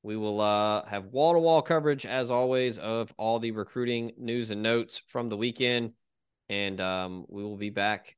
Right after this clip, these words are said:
next week to recap the camp weekend, talk more recruiting, and, uh,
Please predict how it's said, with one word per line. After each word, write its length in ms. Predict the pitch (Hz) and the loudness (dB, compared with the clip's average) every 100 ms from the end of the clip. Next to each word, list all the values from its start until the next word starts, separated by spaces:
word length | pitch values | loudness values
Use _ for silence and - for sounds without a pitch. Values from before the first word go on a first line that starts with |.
| - | -10
next 400 | 95 113 113 - | -2 -2 -2 -6
week 460 | 104 180 131 - - _ _ _ _ _ _ | 0 0 0 -8 -20 _ _ _ _ _ _
to 220 | - 98 | -8 -6
recap 480 | 95 117 123 120 113 | -4 -4 2 0 0
the 420 | 113 110 110 110 - _ _ _ - | 0 2 2 0 -4 _ _ _ 0
camp 280 | 151 156 165 | 2 2 2
weekend, 580 | 151 151 147 147 139 - _ _ _ _ _ _ | 2 2 0 0 -2 -6 _ _ _ _ _ _
talk 260 | - 135 139 | 0 2 4
more 180 | 143 | 4
recruiting, 600 | 135 127 143 143 151 160 156 _ _ - | 4 0 2 2 2 -2 -10 _ _ -12
and, 260 | 92 92 | -8 -6
uh, 340 | 92 90 87 | -6 -4 -6